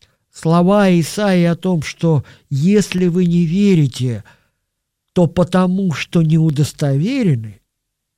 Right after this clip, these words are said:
откликом является знаменитый отрывок из первого послания Иоанна, соборного послания.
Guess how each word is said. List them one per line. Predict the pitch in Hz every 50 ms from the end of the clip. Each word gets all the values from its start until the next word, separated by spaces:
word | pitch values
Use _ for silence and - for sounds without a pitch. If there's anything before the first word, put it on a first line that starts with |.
| _ _ _ _ _ _ _ _ _ _ _ _ _ _ _ _ _ _ _ _ _ -
откликом | - 202 247 240 - - 208 214 190 - 208 196 175
является | 160 180 185 185 196 220 226 220 214 202 - - - 180 165
знаменитый | 139 135 151 175 175 185 185 185 208 233 240 - 208 196
отрывок | 185 - - 196 196 185 170 170 156 - -
из | 160 147 131 - - - _ - - _ _ _ _
первого | - 185 180 170 165 160 151
послания | 151 - 160 139 - - 156 160 165 165 156 151 151 143 139 127 - - - _ _ _ _ -
Иоанна, | - 143 151 156 165 170 165 151 131 117 107 107 101 101 - _ _ _ _
соборного | _ - 123 120 123 160 185 196 180 147 139 139 127 127
послания. | 117 - 127 113 - - 135 131 127 113 110 101 101 87 -